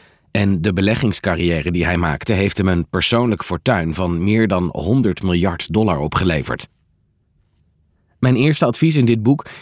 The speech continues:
is dat je ervan uit moet gaan dat jij niet Jay-Z, Ronald Reed of Warren Buffett bent. Zij waren stuk voor stuk buitenbeentjes,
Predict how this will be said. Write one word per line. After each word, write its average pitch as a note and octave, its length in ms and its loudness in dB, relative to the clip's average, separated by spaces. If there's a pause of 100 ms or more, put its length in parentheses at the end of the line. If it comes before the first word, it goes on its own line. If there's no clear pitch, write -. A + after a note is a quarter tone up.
(140)
is C3+ 300 0
dat B2+ 180 -2
je B2+ 100 0
ervan G#2+ 300 0
uit A#2 220 0
moet D#3 180 0
gaan A#2 280 0
dat A#2 140 2
jij A2 220 2
niet C#3 600 2
Jay-Z, E2+ 800 0
Ronald F#2 380 0
Reed F2+ 380 0
of D#2 160 -6
Warren E2+ 380 0
Buffett F2+ 360 -2
bent. C2 300 -6 (920)
Zij A#2+ 220 0
waren G2+ 260 0
stuk - 240 -2
voor G2+ 140 0
stuk E2+ 260 -4
buitenbeentjes, F2 800 -2